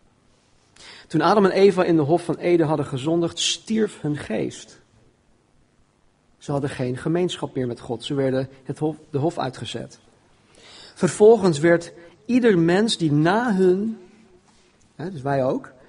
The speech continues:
die na Adam en Eva geboren werden,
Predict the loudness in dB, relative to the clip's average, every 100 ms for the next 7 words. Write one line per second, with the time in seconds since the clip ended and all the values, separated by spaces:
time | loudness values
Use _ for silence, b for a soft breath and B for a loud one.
0 | b -2 2 4 2 0 0 0 0 0
1 | -2 -2 -4 -2 4 4 4 0 -2 -2
2 | -4